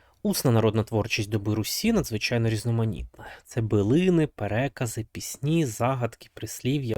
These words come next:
приказки, казки. У билинах оспівувались воєнні перемоги київських князів та їхніх дружин. До найдавніших належать групи билин про князя Володимира Красне Сонечко,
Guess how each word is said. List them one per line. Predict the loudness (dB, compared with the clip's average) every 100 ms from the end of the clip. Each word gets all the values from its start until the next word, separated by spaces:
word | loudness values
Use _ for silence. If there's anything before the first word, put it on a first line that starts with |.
| -4
приказки, | -6 -6 -6 -8 -10
казки. | -12 -10 -10 -14 -20 _ _ _ _ _ _ _ _ _ _ -8
У | -2
билинах | 2 4 4 2
оспівувались | -2 2 4 6 4 0
воєнні | 2 2 2
перемоги | 0 -2 0 -2 -4
київських | -4 -4 -4 -8 -12
князів | -4 -2 -2 -4 -4
та | -4
їхніх | -2 -2 -2 -4
дружин. | -2 -4 -4 -10 -20 _ _ _ _ _ _ _ _ _ 0
До | 2
найдавніших | 4 4 4 2 2 -2 -4 0
належать | 0 2 0 0
групи | 0 0 -2
билин | -4 0 2 2
про | -2 -8
князя | -2 0 0 0
Володимира | -2 -2 -2 -2 -4 -4
Красне | -4 -4 -6 -16
Сонечко, | -10 -6 -6 -6 -6 -8